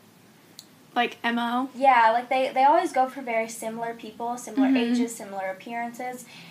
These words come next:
Speaker 2: And in this case, they just seem very disconnected, almost like the
Speaker 1: Yeah.
Speaker 2: police are just grabbing for connections.
Speaker 1: Exactly. Like, I kinda hate it when they do that in, like, murder cases especially, 'cause it's like,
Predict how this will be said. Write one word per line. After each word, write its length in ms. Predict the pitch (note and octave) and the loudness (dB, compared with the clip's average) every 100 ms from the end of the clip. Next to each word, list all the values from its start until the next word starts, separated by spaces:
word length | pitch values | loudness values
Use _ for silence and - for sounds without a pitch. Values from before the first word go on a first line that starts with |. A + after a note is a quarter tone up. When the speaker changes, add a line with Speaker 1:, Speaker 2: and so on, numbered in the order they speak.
| - - | -18 -10
Speaker 2:
And 100 | B3+ | -8
in 140 | B3+ | -4
this 160 | E4 - | -4 2
case, 260 | G4 F#4+ | 2 2
they 140 | E4 C#4 | 0 -2
just 160 | C4+ | -4
seem 180 | C#4+ C4+ | -6 -4
very 540 | A3+ G#3+ A#3+ C#4+ D4+ - - _ _ | -2 0 0 -2 -4 -6 -14 _ _
disconnected, 800 | B3+ C4+ - C#4 G#3 F#3+ - F#3+ | -6 -6 -6 -4 -2 -4 -4 -4
almost 460 | - G#3+ G#3+ G#3+ G#3 | -2 -2 -4 -6 -4
like 140 | G3 | -4
the 120 | B3 A#3+ | 0 2
Speaker 1:
Yeah. 320 | A3 G3+ G#3+ | 2 2 0
Speaker 2:
police 160 | A3+ | -4
are 40 | A#3 | -8
just 120 | - - _ - - | -16 -20 _ -20 -4
grabbing 460 | G#3+ F#3+ G3 G3+ | 0 2 0 -6
for 160 | G3+ G3 | -10 -12
connections. 720 | F#3+ D#3+ - - - A3+ A#3 | -8 -8 -8 -10 -12 -10 -6
Speaker 1:
Exactly. 420 | C4 A#3 G#3+ A#3 | -2 0 -2 -4
Like, 200 | A#3+ B3 | -4 -2
I 100 | D#4+ | 0
kinda 320 | F#4 C5 D4 | 0 -2 -4
hate 180 | C#4 C#4+ | -2 -2
it 140 | D#4+ D4+ | -2 -2
when 100 | D4 | -2
they 140 | C#4 | -2
do 220 | B3+ B3+ | -2 -2
that 340 | C4 A#3+ A3+ A3 | 0 0 -2 -8
in, 320 | A3 G#3+ G3+ | -10 -10 -8
like, 240 | A3 A3 | -8 -6
murder 320 | A#3 B3 A#3+ B3 | -4 -2 -2 -2
cases 340 | C4+ C4 B3 | -4 -4 -6
especially, 600 | A#3 - A3+ A#3+ C4 A#3 | -8 -6 -6 -6 -6 -6
'cause 180 | C4 B3+ | -6 -8
it's 160 | C4 | -6
like, 220 | D4+ C#4+ | -4 -4